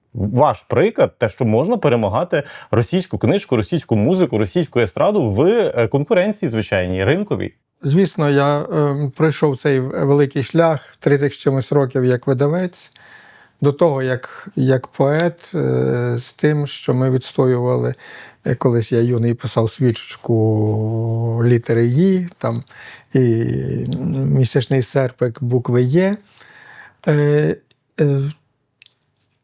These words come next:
Speaker 2: і зрозуміло, що було нелегко, тому що ми були окуповані російською книжкою,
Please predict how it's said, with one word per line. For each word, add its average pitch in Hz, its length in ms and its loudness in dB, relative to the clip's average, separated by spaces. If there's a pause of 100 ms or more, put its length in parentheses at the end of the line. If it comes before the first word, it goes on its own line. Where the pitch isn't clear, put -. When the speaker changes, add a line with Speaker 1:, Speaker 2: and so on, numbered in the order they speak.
(140)
Speaker 2:
і 156 100 0
зрозуміло, 170 760 2
що - 300 -2
було 160 720 0
нелегко, 175 540 0
тому 165 220 0
що 175 160 -2
ми 170 140 2
були 165 280 2
окуповані 156 720 0
російською 151 580 -2
книжкою, 151 720 -2